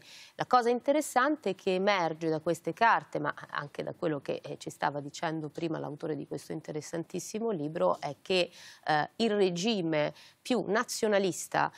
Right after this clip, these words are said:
che aveva esaltato il nazionalismo, esaltato la patria, era pronto a svendere la patria, i beni della patria,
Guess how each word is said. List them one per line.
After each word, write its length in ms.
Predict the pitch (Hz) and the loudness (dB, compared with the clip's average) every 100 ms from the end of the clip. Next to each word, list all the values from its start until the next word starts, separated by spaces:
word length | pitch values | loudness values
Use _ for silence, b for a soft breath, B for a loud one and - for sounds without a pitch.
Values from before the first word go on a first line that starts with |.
| B - | B 0
che 80 | |
aveva 300 | 196 220 170 - | 4 6 4 4
esaltato 720 | 240 226 214 - 151 143 - | 4 4 2 2 4 2 -2
il 80 | 202 | 0
nazionalismo, 800 | 233 - 220 202 135 135 160 | -2 -2 -2 0 0 -2 0
esaltato 520 | 180 220 208 147 135 226 | 0 0 0 -2 0 -2
la 120 | 269 | 2
patria, 400 | 311 277 190 - | 2 4 2 2
era 180 | 190 175 | 0 0
pronto 560 | 220 196 165 - 165 | 0 0 -2 -4 -2
a 160 | - 170 | 0 -2
svendere 800 | - 185 240 160 156 156 151 156 b b | -2 2 2 2 0 2 2 2 b b
la 160 | 175 170 | 2 4
patria, 560 | 160 147 - 269 311 - | 4 4 4 4 4 4
i 100 | 180 | 2
beni 320 | 185 170 165 | 4 4 4
della 200 | 180 226 | 4 4
patria, 520 | - 269 285 277 285 | 6 6 4 6 6